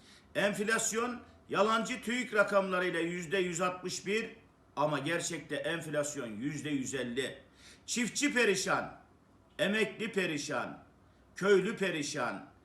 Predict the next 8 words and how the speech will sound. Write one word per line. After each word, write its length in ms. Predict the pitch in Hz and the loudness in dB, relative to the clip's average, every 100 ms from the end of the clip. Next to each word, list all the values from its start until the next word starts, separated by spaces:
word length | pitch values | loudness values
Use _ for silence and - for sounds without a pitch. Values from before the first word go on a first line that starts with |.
| - - - | -20 -20 -2
memur 520 | 170 214 214 247 190 | 2 4 4 0 2
perişan, 680 | 202 185 - 190 214 214 - - - - | 2 2 2 4 4 2 -6 -16 -20 -8
işçi 440 | 165 196 - - 214 | -2 -2 -2 -4 -4
perişan. 600 | 151 135 - 110 87 - - - - | -2 -4 -4 -8 -10 -12 -20 -20 -18
Sayın 360 | - 190 233 240 | 0 2 4 2
Cumhurbaşkanım, 800 | 240 240 233 226 - 214 185 135 - - - | 0 2 4 4 4 2 0 -4 -10 -20 -10
sabredin 840 | - - 226 220 214 190 196 165 | -6 2 4 6 4 4 0 0
derken 680 | 208 214 - 214 208 - | 2 2 4 4 4 2